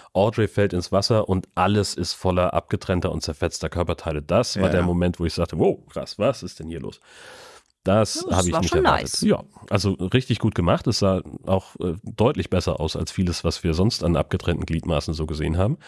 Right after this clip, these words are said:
Speaker 2: Mhm.
Speaker 1: Ähm,
Speaker 3: Aber halt deutlich schlechter als der Hai. Aber ich
Speaker 1: Ja.
Speaker 3: glaub, das sollte auch so sein, weil es ja die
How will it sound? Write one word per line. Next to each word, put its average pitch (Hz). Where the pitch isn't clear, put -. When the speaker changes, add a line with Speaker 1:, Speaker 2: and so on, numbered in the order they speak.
Speaker 2:
Mhm. 92
Speaker 1:
Ähm, 85
Speaker 3:
Aber 202
halt 185
deutlich 180
schlechter 175
als -
der 208
Hai. 208
Aber 185
ich 185
Speaker 1:
Ja. -
Speaker 3:
glaub, 202
das 214
sollte 220
auch 196
so 190
sein, 180
weil 240
es -
ja 226
die 214